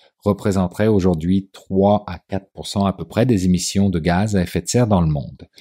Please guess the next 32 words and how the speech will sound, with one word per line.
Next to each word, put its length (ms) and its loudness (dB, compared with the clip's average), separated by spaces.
Un 120 0
chiffre 260 0
que 80 -4
Volkswagen, 580 0
évidemment, 460 0
n'a 120 2
pas 140 -4
hésité 460 -4
à 100 -4
reprendre 640 0
en 220 2
affirmant 480 2
que 240 0
Internet 640 0
a 100 -6
une 140 0
empreinte 480 -2
carbone 540 0
équivalente 580 -2
à 60 -8
celle 240 -2
du 80 -2
secteur 500 -2
aérien, 580 2
et 60 -8
c'était 360 0
avant 240 -2
la 120 -4
pandémie, 580 0
bien 240 -2
sûr. 220 -12
Donc, 440 -2